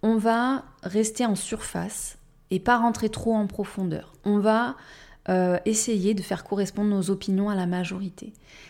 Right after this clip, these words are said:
Et en fait, petit à petit, on va s'adapter à ce que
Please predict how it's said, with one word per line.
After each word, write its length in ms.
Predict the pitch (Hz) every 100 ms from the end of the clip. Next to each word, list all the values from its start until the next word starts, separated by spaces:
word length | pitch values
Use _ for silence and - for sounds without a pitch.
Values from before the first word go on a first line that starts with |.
| -
Et 120 | 214
en 60 | 233
fait, 280 | - 262 262
petit 260 | 185 180
à 60 | 196
petit, 180 | - 262
on 80 |
va 160 | 196 185
s'adapter 840 | - - 202 180 180 - 226 330 - -
à 140 | 214
ce 100 | 220
que 300 | - 247 240